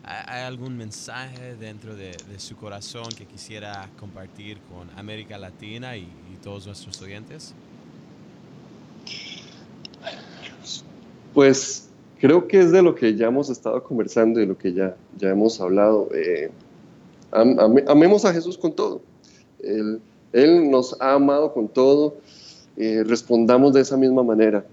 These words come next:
Speaker 2: Amémoslo con todo lo que somos, todo lo que podamos hacer. Eh, deja de estar viendo tus fallas, tus errores y simplemente entregate a los brazos de Jesús, porque Él te va a sacar adelante, Él te va a ayudar a superar lo que tengas que superar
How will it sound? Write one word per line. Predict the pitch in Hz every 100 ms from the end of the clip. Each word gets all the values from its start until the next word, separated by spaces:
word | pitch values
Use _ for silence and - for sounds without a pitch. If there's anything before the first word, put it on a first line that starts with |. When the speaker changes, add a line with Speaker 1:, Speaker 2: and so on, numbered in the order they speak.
| -
Speaker 2:
Amémoslo | 107 110 117 135 139 135
con | 113 104
todo | - 123 123
lo | 123
que | 113
somos, | - 123 127 -
todo | 120
lo | 123 120
que | 120
podamos | 98 101 110 117
hacer. | - - 127 - - _ _ _ _ _ _ _ -
Eh, | 113 107 104 - - -
deja | - 120
de | 127
estar | 131 143
viendo | 135 139 143
tus | 123 -
fallas, | - 147 139 147 -
tus | 123 117
errores | 104 127 135 147 123
y |
simplemente | 117 117 135 127 127 143
entregate | 135 - 110 113 113 135
a |
los | 120 104
brazos | 113 113 127
de | 120
Jesús, | 104 - 143 - _ _ _
porque | - 104 113
Él | 110
te | 139
va | 123 127
a |
sacar | 127 - 120
adelante, | 120 104 117 135 139 127
Él | 113
te | - 135
va | 123
a |
ayudar | 120 117 113 120
a |
superar | 120 - 107 107
lo | 120 123
que | 117
tengas | 107 107 110
que | 131
superar | - - - 110 120 120 - -